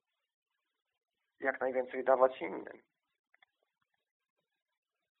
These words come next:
Podobnie jak w tym przypadku szanowania siebie i nie popadania w ten dysbalans,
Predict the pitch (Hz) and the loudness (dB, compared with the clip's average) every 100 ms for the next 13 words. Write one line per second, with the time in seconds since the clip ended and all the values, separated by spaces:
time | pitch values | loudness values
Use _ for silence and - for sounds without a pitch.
0 | _ _ _ _ _ _ _ _ _ _ | _ _ _ _ _ _ _ _ _ _
1 | _ _ _ _ _ _ _ 131 131 131 | _ _ _ _ _ _ _ 2 4 4
2 | 127 127 123 123 - - - 120 - - | 0 6 10 8 6 -12 -14 -14 -10 2
3 | 147 - - 120 123 - - _ _ _ | 2 2 -4 -2 -2 -4 -18 _ _ _
4 | _ _ _ _ _ - - 120 120 123 | _ _ _ _ _ -16 2 4 6 6
5 | 120 120 - 110 107 120 120 120 120 120 | 6 2 0 -2 2 2 4 2 -2 -2
6 | 123 120 117 120 120 - 117 113 131 120 | 0 4 10 10 10 0 -8 -6 -8 -10
7 | 104 120 135 123 104 | 6 12 12 10 2